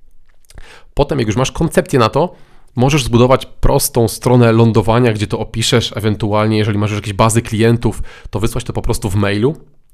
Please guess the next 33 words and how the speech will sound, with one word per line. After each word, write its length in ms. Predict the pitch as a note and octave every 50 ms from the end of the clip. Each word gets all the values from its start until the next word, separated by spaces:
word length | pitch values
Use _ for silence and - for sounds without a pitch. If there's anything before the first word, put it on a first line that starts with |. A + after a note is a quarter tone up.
| _ _ - _ -
„Drogi 400 | A#2 G#2+ G#2 C#3+ F3 D#3 D3 B2+
kliencie, 480 | - A2 A2 B2+ E3 F3+ E3+ - E3+
coś 120 | - - -
takiego 320 | C3 A#2+ D3+ D3 D3+ B2+
planujemy, 500 | - - B2 A2+ A2+ A#2 C3+ D3 C#3+ B2+
powiedz, 340 | - - C#3+ C#3+ D3 - -
czy 100 | - A#2
to 120 | - A#2+
jest 180 | A2+ A2 - -
spoko. 460 | - - - - G#2 F#2 - F2 E2 -
Daj 160 | A2+ C3 C#3
nam 100 | C3+ A#2+
po 100 | - A2
prostu 260 | - A#2+ A#2 - -
feedback, 440 | - - C#3 C3 A#2+ A#2+ A#2 A#2 - - - - - - -
bo 100 | A2 -
chcemy 360 | - - - - D#3 D#3+ C#3+
to 120 | - - C3
uruchomić”. 640 | A#2+ A#2 G#2 - - G2 F2 F2+ F#2 - - - - - - - _ _ _ - - - - - - - A#2 -
I 40 | -
to 80 | -
jest 120 | B3 C4 A#3
interesujące, 720 | A3 - F3+ E3+ - D#3+ A#2+ G#2+ G#2 - - C3+ F#3+ G#3+ - - - - - -
że 180 | A#2 - C3+
przedsiębiorcy 720 | - - - - - C#3+ B2 A#2 E3+ A3+ B3 A#3 - A#3
często 360 | - - D3 D#3+ D3 D3 - C#3+
się 120 | - C#3
tego 200 | - B2+ C#3 C3
wstydzą. 600 | - - - - A#2 G#2 F#2 G2 G2 F2+ F2+ F2+ - _ -
Wstydzą 280 | - - F3 F3 F#3 D3+
się 120 | - C#3+
tego, 240 | B2 D3+ D3 D3 C3
żeby 240 | - A#2+ A#2+ A#2+